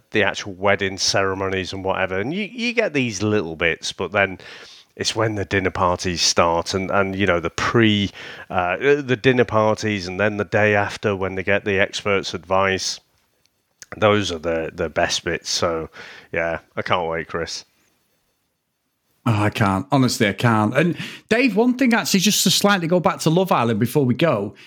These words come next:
Speaker 2: is what do you think about Laura going, Dave? Said she felt like it was,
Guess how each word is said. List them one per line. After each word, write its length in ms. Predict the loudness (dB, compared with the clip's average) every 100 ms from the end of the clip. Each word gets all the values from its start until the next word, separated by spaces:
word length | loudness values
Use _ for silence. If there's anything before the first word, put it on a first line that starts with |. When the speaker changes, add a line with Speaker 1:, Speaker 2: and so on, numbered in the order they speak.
| -18 0
Speaker 2:
is 180 | 0 2
what 220 | 0 2
do 80 | 0
you 60 |
think 680 | 0 2 2 4 2 0 -2
about 360 | 0 2 4 4
Laura 560 | 4 4 4 4 2 -2 -14 0
going, 380 | 2 4 4
Dave? 300 | 2 2 2
Said 220 | 2 2 4
she 100 | 2
felt 500 | 4 2 2 -2 _ -2
like 180 | 0 0
it 80 | 0
was, 340 | 2 2 -2